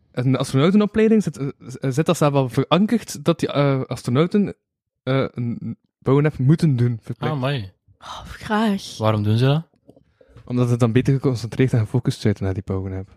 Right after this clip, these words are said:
Speaker 2: Ah, nice.
Speaker 1: Anders dan moet je zo in over de middag, en dan ga ik dan gewoon tien minuutjes te slapen, zijn je terug gefocust en scherp.
Speaker 2: Ik ga dat ook eens proberen.
Speaker 3: Doen.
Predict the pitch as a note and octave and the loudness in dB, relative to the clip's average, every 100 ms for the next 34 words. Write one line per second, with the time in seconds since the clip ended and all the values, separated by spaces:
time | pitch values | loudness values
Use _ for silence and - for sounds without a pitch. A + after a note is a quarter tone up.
0 | _ - B2 G2+ G#2 - - _ - C#3+ | _ -8 -6 -4 -6 -8 -18 _ 0 2
1 | B2+ D3 C#3+ B2+ C3+ D3+ D3 B2 C#3 G3 | 4 4 4 4 4 4 6 4 4 2
2 | - - _ - C#3 C3 C3 B2 A#2 A#2 | -2 -12 _ -6 0 4 4 4 2 2
3 | C3+ A#2 - B2+ - - A2+ A#2 B2+ D#3 | 0 0 0 0 -2 -10 -4 2 2 2
4 | D#3+ - B2+ A#2 G2+ - A2+ - - G2 | -4 -2 -2 -2 -4 -4 -6 -4 -8 -8
5 | - A2 - _ _ _ _ _ _ _ | -6 -10 -10 _ _ _ _ _ _ _
6 | _ _ _ - A#2+ G2+ G2+ - - F#2+ | _ _ _ -2 2 2 0 0 0 2
7 | F#2 F2 - - - G#3 G3+ G3 | 2 -2 -6 -14 -2 2 2 0